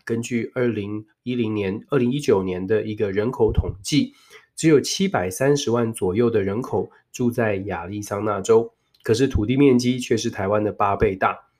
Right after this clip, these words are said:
这也是为什么我们一直在谈，呃，美国关键摇摆州的时候，希望给大家一个概念，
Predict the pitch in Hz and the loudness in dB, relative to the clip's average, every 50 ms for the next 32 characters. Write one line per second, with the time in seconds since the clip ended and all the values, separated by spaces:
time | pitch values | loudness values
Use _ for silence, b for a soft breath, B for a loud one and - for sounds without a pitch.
0 | b b b b b b b b b b - 277 247 196 - 190 202 214 202 190 | b b b b b b b b b b 2 4 4 6 6 6 6 6 6 6
1 | - 139 110 110 113 110 107 107 117 135 139 131 110 - 127 120 117 117 - - | 2 0 0 0 0 0 0 -4 -4 -6 -6 -8 -6 -4 -4 -4 -4 -4 -6 -8
2 | 104 92 95 107 123 123 b b b b b b b b b b - 107 98 98 | -8 -8 -8 -10 -12 -14 b b b b b b b b b b -6 -4 -4 -4
3 | 95 101 107 - - 110 104 101 - 113 113 117 131 127 135 139 147 139 120 104 | -6 -10 -12 -10 -6 -4 -2 2 2 2 4 4 4 4 4 4 4 4 4 4
4 | 104 110 110 123 107 92 - - 117 117 117 113 113 - - 104 - 127 117 107 | 2 0 0 0 -2 -2 -2 -2 0 0 0 0 -2 -2 -4 -2 2 4 2 2
5 | 123 - - - - 151 151 143 135 - 101 95 - 123 120 107 117 120 117 120 | 2 0 -8 -4 0 2 2 2 2 -2 -4 -4 -4 -4 -4 -2 -2 -2 -2 -2
6 | 120 110 113 113 - 147 135 123 117 123 131 123 98 | -4 -6 -6 -6 -4 -2 -2 0 0 0 0 0 0